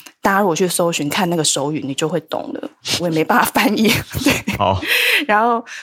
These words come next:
Speaker 1: 最后就是为什么演唱会上需要手语翻译？因-，因为，呃，听障它还是有程度上的差别，就是跟近视一样，它不是完全听不见的。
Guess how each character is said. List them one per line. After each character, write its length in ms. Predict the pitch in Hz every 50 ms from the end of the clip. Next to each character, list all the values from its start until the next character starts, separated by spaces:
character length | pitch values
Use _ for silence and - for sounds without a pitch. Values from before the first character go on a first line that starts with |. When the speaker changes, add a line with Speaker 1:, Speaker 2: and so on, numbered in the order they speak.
| - _
Speaker 1:
最 200 | - 269 285 311
后 100 | 320 269
就 100 | 277 277
是 120 | 254 269
为 160 | 269 285 269
什 120 | 247 - 190
么 80 | 165
演 160 | 156 143 135
唱 240 | 147 - 214 196 202
会 140 | 220 190 185
上 260 | 185 214 185 170 - - - - _ _ _
需 180 | - - 190
要 140 | 196 196 185
手 240 | 185 - 151 143 151
语 100 | 147 -
翻 260 | - - 151 131 135
译？ 240 | 143 - 147 - - _ _ _ _ _ _ _ _ _ _
因-， 140 | 202 226 - -
因 80 | 254
为， 200 | 269 254 208 - - _ -
呃， 260 | 208 180 165 165 165
听 240 | - 269 277 277 294
障 180 | 320 262 214
它 140 | 208 233 220
还 140 | 208 - 165
是 100 | - 220
有 100 | 180 151
程 300 | - - - 147 147 -
度 160 | 202 190 175
上 240 | 160 - 185 156 156
的 80 | 151
差 300 | 156 - - 180 160 175
别， 200 | - - - -
就 140 | - - 190
是 40 | 196
跟 180 | 202 190 190 185
近 180 | - 202 180
视 260 | 160 - - 180 156
一 100 | 143 131
样， 220 | 143 147 - - - _ _ _ _
它 100 | - 277
不 140 | 277 - 196
是 140 | 196 220 208
完 180 | 175 151 151
全 160 | - 175 156 151
听 140 | - 190
不 80 | 160 147
见 340 | 147 - 196 151 120 - -
的。 180 | - - -